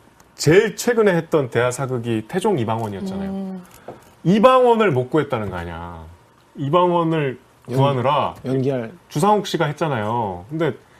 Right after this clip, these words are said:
Speaker 1: 주상욱 씨도 겨우 설득을 해서 했대요. 왜냐하면 이게 일 년 이상을 여기에 매달려야 되니까.
Speaker 3: 아, 배우가.
Speaker 1: 예전 같으면 그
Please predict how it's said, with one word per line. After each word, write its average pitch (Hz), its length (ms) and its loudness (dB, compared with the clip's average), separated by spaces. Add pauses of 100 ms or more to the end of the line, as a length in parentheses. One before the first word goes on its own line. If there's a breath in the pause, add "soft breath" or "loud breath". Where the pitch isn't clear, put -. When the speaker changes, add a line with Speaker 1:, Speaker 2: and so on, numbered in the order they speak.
(140 soft breath)
Speaker 1:
주상욱 220 460 2
씨도 233 540 2 (560)
겨우 233 240 4
설득을 208 440 2
해서 135 140 -2
했대요. 151 300 -2
왜냐하면 175 340 2
이게 135 340 0 (880 soft breath)
일 269 200 2
년 294 180 4
이상을 147 600 2
여기에 117 280 0
매달려야 110 460 0
되니까. 92 460 -8 (280)
Speaker 3:
아, 107 80 -6
배우가. 120 500 -2
Speaker 1:
예전 185 280 4
같으면 113 880 0 (880 soft breath)
그 117 500 2